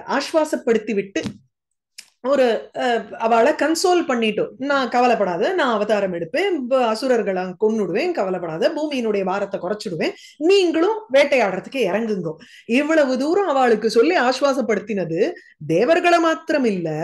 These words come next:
தைத்தேய பார நமிதாம் தேவீம் பிருத்திவீம் ச ஆஸ்வாஸ்ய, ரெண்டு பேரையும் ச இருக்கும் இல்லையோ. அப்போ தேவர்களை ஆஸ்வாசப்படுத்தி விட்டு பிருத்திவீம் தேவீம் தே-,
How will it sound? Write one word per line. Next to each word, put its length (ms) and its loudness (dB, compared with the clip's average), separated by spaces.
தைத்தேய 760 2
பார 480 0
நமிதாம் 720 -2
தேவீம் 640 4
பிருத்திவீம் 680 2
ச 160 0
ஆஸ்வாஸ்ய, 920 -4
ரெண்டு 280 0
பேரையும் 400 -2
ச 220 0
இருக்கும் 260 2
இல்லையோ. 160 -2
அப்போ 240 -2
தேவர்களை 720 2
ஆஸ்வாசப்படுத்தி 840 -4
விட்டு 280 -2
பிருத்திவீம் 720 4
தேவீம் 560 2
தே-, 280 0